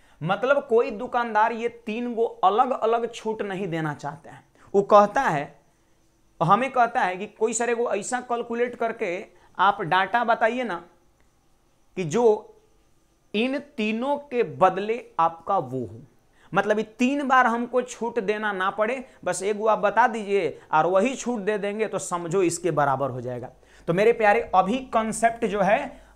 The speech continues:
आपको मैंने बताया है। हमसे पूछेगा, हम कहेंगे, "हमसे काहे पूछ रहे हो, मेरे चेलवन से पूछ लो, वो एकदम बता देगा सही आपका।"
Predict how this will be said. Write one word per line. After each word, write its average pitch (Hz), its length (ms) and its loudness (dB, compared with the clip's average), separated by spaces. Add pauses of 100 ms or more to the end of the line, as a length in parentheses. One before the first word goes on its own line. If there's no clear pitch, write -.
आपको 185 300 6
मैंने 190 240 -4
बताया 151 340 0
है। - 180 -14 (280)
हमसे 208 340 2
पूछेगा, 240 420 -2
हम 233 140 2
कहेंगे, 240 220 0
"हमसे 247 360 0
काहे 233 200 2
पूछ 233 260 -4
रहे 233 100 0
हो, 262 60 -2
मेरे 226 140 -4
चेलवन 226 360 0
से 220 140 -6
पूछ 165 240 -6
लो, 131 120 -8
वो - 320 -8
एकदम 208 320 2
बता 214 240 2
देगा 185 240 0
सही 156 300 -4
आपका।" 135 320 -10